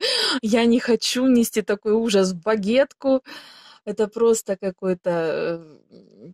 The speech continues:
кошмар. Мне она казалась такой слишком пиксельной работой. Вот. Могу вам показать. Ну, здесь на схеме она тоже, в принципе,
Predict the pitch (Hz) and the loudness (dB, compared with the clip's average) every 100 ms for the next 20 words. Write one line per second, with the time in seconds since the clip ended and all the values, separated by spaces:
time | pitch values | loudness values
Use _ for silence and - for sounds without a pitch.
0 | _ 190 185 190 226 247 196 190 180 175 | _ -8 -6 -2 0 0 0 -2 -2 -4
1 | - 185 190 180 170 _ _ 175 - 220 | -4 -2 0 0 -2 _ _ -12 -6 -2
2 | 233 - 185 175 - 285 - - 247 233 | -2 -2 -8 -8 -6 -6 -6 -4 -2 0
3 | 214 208 - _ - 208 202 180 190 - | 0 -2 -6 _ -8 -4 -4 -2 -4 -2
4 | 185 180 _ _ _ _ _ _ _ _ | -4 -4 _ _ _ _ _ _ _ _
5 | 214 208 190 - _ _ _ _ _ _ | -10 -6 -6 -10 _ _ _ _ _ _
6 | - 185 180 185 _ - - 180 220 208 | -8 -6 -4 -8 _ -20 -14 -10 -4 -2
7 | - - 214 - - _ _ _ _ _ | -4 -8 -16 -16 -20 _ _ _ _ _
8 | _ _ _ _ _ _ _ _ _ _ | _ _ _ _ _ _ _ _ _ _
9 | _ _ _ _ - 339 320 - 302 - | _ _ _ _ -18 -6 -6 -6 -8 -8
10 | 294 277 269 254 285 226 190 - 175 170 | -4 0 0 0 -2 -2 -4 -6 -6 -6
11 | 175 | -14